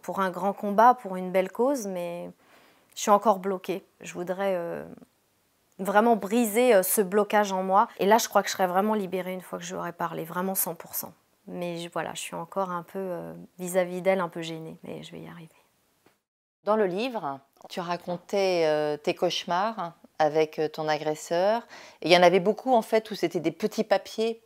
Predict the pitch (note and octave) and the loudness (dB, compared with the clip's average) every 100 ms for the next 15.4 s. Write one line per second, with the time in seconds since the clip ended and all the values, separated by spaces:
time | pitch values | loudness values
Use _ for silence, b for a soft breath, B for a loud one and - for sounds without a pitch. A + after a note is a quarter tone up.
0 | - - E3+ - F3+ F3+ F#3 D#3+ F#3 A3 | -16 -8 -2 2 2 2 0 0 4 6
1 | G#3 D#3+ E3 E3 F3+ - D#3 F#3+ E3+ - | 6 2 0 0 -4 -4 -4 -2 -4 -4
2 | - E3+ D#3+ D#3 D#3 D#3+ F3+ G#3 F3+ - | -8 -6 -4 -4 -4 -2 -4 -4 -8 -2
3 | E3+ F3 E3 D#3+ D#3 D#3 E3 F3 G#3 A3 | 2 6 8 8 8 6 10 12 12 6
4 | - D#3+ D#3 D#3 E3 E3+ E3+ - E3+ - | -6 -6 -6 -4 -2 0 -2 -4 -14 -6
5 | F#3 F3+ E3+ D3+ D3 C#3+ C#3+ C#3+ D3 - | -2 0 2 0 0 -4 -6 -10 -8 -4
6 | D#3 E3 F3+ F3+ E3+ - D#3+ D#3 F#3 - | 2 2 0 -6 -8 -6 -4 -4 -6 -12
7 | - - - G3+ G#3 F3+ F3 E3 D3+ D#3+ | -14 -8 -4 -4 -4 -8 -10 -14 -12 -14
8 | - _ F#3 F#3+ - G3 F#3 A3+ A3+ F#3+ | -18 _ -2 0 0 -2 -2 2 4 4
9 | F3 G3+ G3+ F#3+ F3+ F3 E3+ E3+ F3 F3 | 0 -2 -2 -6 -6 -6 -6 -6 -8 -8
10 | F3 E3+ E3+ E3+ E3+ F#3+ F#3 F#3 F#3 G#3 | -8 -6 -8 -4 -2 0 2 0 0 0
11 | A#3+ B3 _ - F3 - F3+ - - E3+ | -2 -4 _ -8 -8 -2 -4 -2 -6 -8
12 | - F#3 G3+ - F3 E3 E3 D#3+ - F3 | -4 -4 -4 -10 -10 -12 -12 -12 -12 -12
13 | E3+ E3 D#3 D#3 D3+ D3 D3+ D#3 D#3 D#3+ | -10 -6 -6 -6 -8 -8 -6 -8 -6 -4
14 | E3 E3 G3+ F#3 - A3+ A3+ G#3+ G3+ - | -4 0 0 0 -2 -4 -4 -6 -6 -6
15 | F#3 F3 A3+ A3 | -8 -6 -6 -8